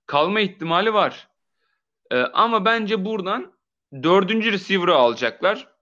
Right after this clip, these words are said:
Gerisiyle, yani ilk üçlüyle arasında biraz fark var bence de.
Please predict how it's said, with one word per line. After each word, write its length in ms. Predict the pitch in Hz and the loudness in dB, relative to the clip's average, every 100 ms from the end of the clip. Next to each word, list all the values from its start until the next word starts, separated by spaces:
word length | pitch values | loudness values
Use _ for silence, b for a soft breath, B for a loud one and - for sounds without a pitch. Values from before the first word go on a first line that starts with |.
| - | -20
Gerisiyle, 800 | 135 139 160 170 190 180 185 - 123 | -6 -2 -2 -4 -6 -2 0 -2 -4
yani 200 | 123 123 - - 147 _ _ | -4 -4 -8 -20 -20 _ _
ilk 280 | 175 202 185 | -4 -4 -8
üçlüyle 360 | 185 185 196 | -10 -4 0
arasında 460 | 180 156 151 175 180 | 2 2 -2 -4 -2
biraz 280 | 170 175 - | 0 -2 0
fark 260 | 160 156 | -2 0
var 180 | 175 151 | -2 0
bence 340 | 127 113 107 107 | -2 -4 -4 -4
de. 340 | 143 247 _ | -6 -8 _